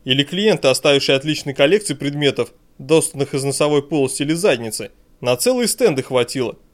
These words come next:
Причем тех, кто с задницей, еще можно понять. Но вот с чего запихивать себе в нос всякое? Не дети же. Или взять клиентуру братца. Ему постоянно попадались всякие лауреаты премии Дарвина. Хоть взять охранника, купившего себе суперский нож,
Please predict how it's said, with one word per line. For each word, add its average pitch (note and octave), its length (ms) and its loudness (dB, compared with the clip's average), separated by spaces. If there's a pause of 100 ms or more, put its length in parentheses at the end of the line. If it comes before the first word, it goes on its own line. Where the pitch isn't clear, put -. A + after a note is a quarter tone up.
(120)
Причем D#3+ 280 0
тех, F3+ 200 0
кто D3+ 160 -2
с C3 40 -6
задницей, F3+ 480 0
еще D3 280 -4
можно D#3 300 -2
понять. C3 400 0 (460)
Но C3+ 80 -2
вот C3+ 180 2
с - 40 -4
чего E3 280 2
запихивать C#3 520 0
себе C3+ 260 -2
в C3+ 80 -2
нос F3+ 300 4
всякое? B2 500 -2 (320)
Не F3 140 -2
дети E3 340 0
же. C3+ 240 -4 (220)
Или C#3 180 -2
взять F3 280 2
клиентуру C#3 480 0
братца. C3 480 0 (240)
Ему E3 220 0
постоянно F3+ 520 2
попадались D#3 460 0
всякие C#3+ 320 0
лауреаты C#3 480 2
премии C3 320 -2
Дарвина. C#3 440 2 (220)
Хоть C#3 280 0
взять D#3 340 0
охранника, G#3 500 2
купившего E3 500 -4
себе D3+ 140 0
суперский D3+ 500 -4
нож, C#3 300 0